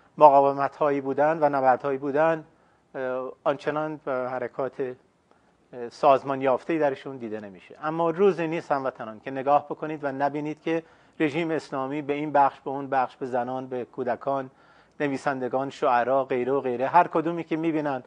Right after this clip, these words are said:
پاشونو دارن از اون منطقهٔ فردی بیرون می‌گذارن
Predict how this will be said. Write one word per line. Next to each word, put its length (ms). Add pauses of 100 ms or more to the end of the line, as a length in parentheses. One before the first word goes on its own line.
(400)
پاشونو 400
دارن 240
از 200
اون 200 (540)
منطقهٔ 480
فردی 540
بیرون 280
می‌گذارن 520